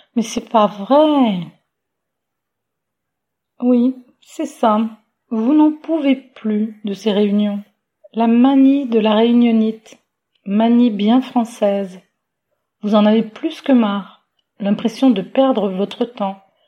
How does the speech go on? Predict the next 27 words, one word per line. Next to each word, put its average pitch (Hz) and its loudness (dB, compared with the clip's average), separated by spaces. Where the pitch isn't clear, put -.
de 185 -4
ne 214 2
pas 247 0
être 226 -4
écouté. - -10
Bref, 214 -4
vous 185 -8
en 196 -2
avez 196 -2
vraiment 214 0
assez. 180 -10
Oui, - -2
d'accord, 269 -4
mais 214 -2
comment 269 2
faire ? 180 -10
Vous 190 -4
ne 185 2
pouvez 202 -4
pas 220 0
faire 202 -2
l'impasse. 202 -6
Vous 185 -6
êtes - -4
obligé 247 0
d'y 214 -6
participer. - -10